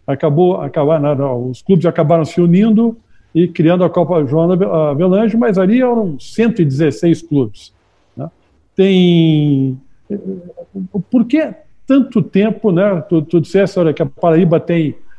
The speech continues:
um, um futebol bacana, que é o, que o futebol aí é, ah, as pessoas daí têm uma tendência legal e curtem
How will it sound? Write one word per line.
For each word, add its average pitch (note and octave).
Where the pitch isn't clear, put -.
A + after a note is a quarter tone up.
um, E3+
um D3+
futebol D#3+
bacana, F3+
que E3
é -
o, D#3
que C#3
o D#3
futebol E3
aí E3
é, D#3
ah, C3
as -
pessoas F3
daí E3
têm E3+
uma E3
tendência E3
legal D3+
e C3+
curtem F#3